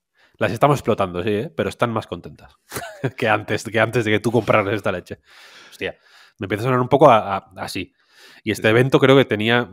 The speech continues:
Speaker 1: la, y to-, y, y en general todos los, mm, todas las, eh, iniciativas de este estilo, creo que al final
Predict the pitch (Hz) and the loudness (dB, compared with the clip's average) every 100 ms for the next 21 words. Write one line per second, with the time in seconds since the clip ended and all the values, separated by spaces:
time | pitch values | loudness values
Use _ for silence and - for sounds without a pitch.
0 | 117 110 98 92 85 76 - _ _ _ | -6 0 2 2 0 -6 -12 _ _ _
1 | _ _ _ _ _ _ _ _ _ _ | _ _ _ _ _ _ _ _ _ _
2 | _ _ _ _ _ _ _ _ - 110 | _ _ _ _ _ _ _ _ -18 -8
3 | - 135 120 135 110 117 117 151 156 147 | -4 -4 -2 -4 -4 -2 2 4 6 6
4 | 139 - 123 - 120 110 104 95 90 85 | 4 -2 -16 -14 -10 -10 -10 -12 -14 -18
5 | 85 117 127 120 - 117 104 - - 131 | -6 0 2 0 0 -2 -2 -10 -14 -8
6 | 123 - 113 - 135 127 120 110 - - | -6 -2 -2 0 -2 2 2 2 -2 -14
7 | - _ _ 113 _ _ _ 113 117 - | -20 _ _ _ _ _ _ -10 -10 -6
8 | 135 - 143 120 147 - 117 120 107 - | -8 0 0 0 -2 -2 0 2 0 -2
9 | 101 117 120 151 | 0 0 -2 -10